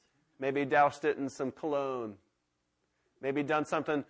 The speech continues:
to put a mark on it to let you know it was from them. But when they say, "Be mine," they're not saying it in a cold manner, are they? When they're saying, "Be mine," they're saying,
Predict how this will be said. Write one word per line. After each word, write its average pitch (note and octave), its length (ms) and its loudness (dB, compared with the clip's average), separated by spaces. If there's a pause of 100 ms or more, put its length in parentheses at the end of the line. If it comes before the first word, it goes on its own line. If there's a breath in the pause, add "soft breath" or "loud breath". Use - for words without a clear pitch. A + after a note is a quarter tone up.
(220 soft breath)
to D#3+ 140 2
put F#3+ 180 4
a D#3+ 60 6
mark D#3+ 340 6
on D#3 100 2
it C#3+ 120 2
to D3 80 -4
let D3+ 240 0
you D#3+ 80 2
know D#3 280 4
it C#3 160 4
was D3+ 280 2
from C#3+ 280 -2
them. D3+ 320 0
But C3+ 140 0
when D#3 160 2
they E3 140 4
say, F3 240 0
"Be D#3 180 2
mine," F3 340 0
they're E3 120 2
not E3+ 180 2
saying F3+ 240 2
it E3+ 60 4
in D#3+ 80 -2
a E3 60 -4
cold E3 280 -2
manner, D3+ 320 -4
are D3 240 -4
they? A2+ 240 -10 (1300)
When D3+ 160 -8
they're D3 160 -2
saying, D3 320 -2
"Be C3 120 -2
mine," B2+ 380 -4
they're A#2 100 -6
saying, A2 360 -8